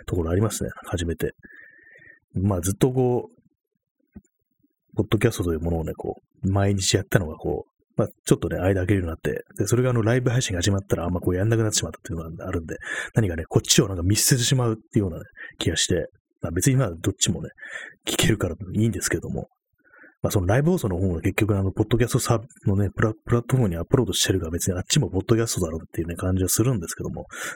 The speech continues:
なんとなくね、このアンカーエフエムで始まったこの放送というものに対する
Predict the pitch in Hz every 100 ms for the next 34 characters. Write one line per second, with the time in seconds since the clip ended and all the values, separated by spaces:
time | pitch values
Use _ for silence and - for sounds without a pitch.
0 | - 120 135 123 82 - - 104 101 101
1 | 98 98 - 113 113 113 98 95 80 80
2 | - 87 85 - 87 87 85 92 92 92
3 | 90 85 87 80 - 90 - 87